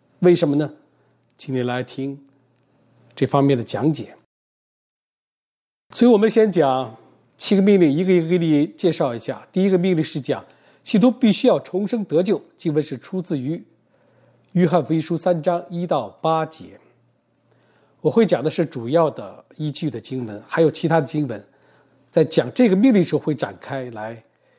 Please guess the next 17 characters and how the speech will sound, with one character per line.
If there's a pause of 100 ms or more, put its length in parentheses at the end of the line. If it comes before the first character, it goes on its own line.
(180)
系
统
的
讲
解。 (920)
讲
到
约
翰
福
音，
我
想 (840)
多
说
几
句。